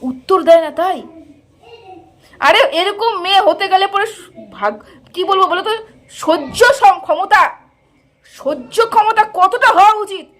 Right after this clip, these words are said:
তোমরা বুঝবে না। ছোট্ট কমেন্ট নিতে পারো না,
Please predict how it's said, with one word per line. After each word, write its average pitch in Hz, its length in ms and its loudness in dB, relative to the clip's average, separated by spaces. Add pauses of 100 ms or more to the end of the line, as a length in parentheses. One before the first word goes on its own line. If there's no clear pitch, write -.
(720)
তোমরা 285 260 0
বুঝবে 269 340 -8
না। 214 220 -8 (420)
ছোট্ট 415 320 -8
কমেন্ট 440 640 -2
নিতে 440 180 -4
পারো 403 260 2
না, 349 220 -2